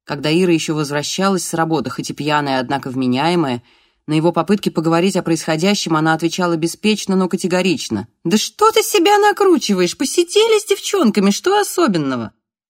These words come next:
Когда бросила работу и начала уже не приходить, а почти приползать непонятно откуда, с мутными глазами и нечленораздельной речью, говорить тем более стало бесполезно, и по утрам тоже.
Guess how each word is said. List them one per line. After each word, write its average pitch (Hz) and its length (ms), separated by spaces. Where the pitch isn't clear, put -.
Когда 185 240
бросила 214 460
работу 208 440
и 185 60
начала 202 460
уже 196 160
не 196 100
приходить, 190 600
а 175 60
почти 180 320
приползать 185 760
непонятно 160 600
откуда, 175 460
с - 100
мутными 175 460
глазами 170 640
и - 20
нечленораздельной 165 1040
речью, 170 500
говорить 185 400
тем 190 260
более 135 320
стало 127 300
бесполезно, 139 840
и 135 100
по 143 140
утрам 120 340
тоже. 87 300